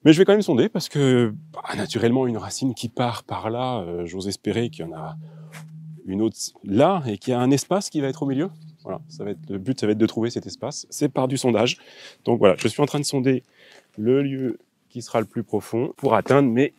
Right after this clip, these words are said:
vingt centimètres de profondeur. Et encore une racine. Incroyable. Il y en a partout. Incroyable la force de cette plante.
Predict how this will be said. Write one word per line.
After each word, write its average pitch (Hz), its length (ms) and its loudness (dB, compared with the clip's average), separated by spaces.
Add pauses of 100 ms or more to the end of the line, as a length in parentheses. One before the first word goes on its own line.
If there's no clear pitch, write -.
(220)
vingt 147 180 -6
centimètres 131 960 -6
de 127 120 0
profondeur. 87 680 -6 (880)
Et 151 80 -4
encore 107 220 -10
une 82 80 -12
racine. 160 340 -2 (3000)
Incroyable. - 500 -6 (1000)
Il 107 100 -4
y 110 40 0
en 269 80 2
a 302 100 2
partout. - 420 4 (1000)
Incroyable 117 380 4
la 98 80 0
force 92 220 -6
de 82 60 -12
cette - 180 -6
plante. - 260 -10